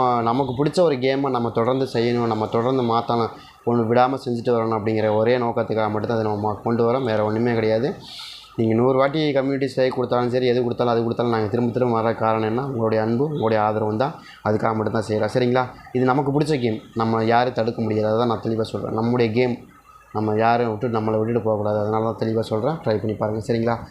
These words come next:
உங்களுக்கு எப்படி மேட்ச் ஆகுதோ தகுந்த மாதிரி வச்சு ப்ளே பண்ணி பாருங்க. நம்ம வந்து சும்மா ஒரு என்டர்டெயின்மெண்ட் பர்பஸ், பர்பஸ்க்காக தான் நம்ம இதை செய்றோம். இதுல வந்து நம்ம வந்து பெரிய விஷயத்துல யாரையும் ஏமாத்துறதில்ல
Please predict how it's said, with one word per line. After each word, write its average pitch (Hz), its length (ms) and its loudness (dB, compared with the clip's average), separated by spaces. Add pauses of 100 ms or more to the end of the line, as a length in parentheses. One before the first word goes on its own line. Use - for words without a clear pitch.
(100)
உங்களுக்கு 117 320 2
எப்படி 127 180 0
மேட்ச் 117 220 0
ஆகுதோ 120 180 2
தகுந்த 110 200 0
மாதிரி 107 220 0
வச்சு 101 140 -6
ப்ளே 110 160 0
பண்ணி 107 180 -2
பாருங்க. 107 280 0 (440)
நம்ம 113 280 2
வந்து 131 180 0
சும்மா 156 240 0
ஒரு 139 180 2 (1300)
என்டர்டெயின்மெண்ட் 139 480 2
பர்பஸ், 113 360 -2
பர்பஸ்க்காக 117 460 0
தான் 123 140 0
நம்ம 113 120 -2
இதை 107 140 -4
செய்றோம். 113 300 2 (340)
இதுல 110 160 2
வந்து 120 180 2
நம்ம 110 200 0
வந்து 113 160 -2
பெரிய 120 300 0
விஷயத்துல 120 340 -2
யாரையும் 113 340 2
ஏமாத்துறதில்ல 117 600 0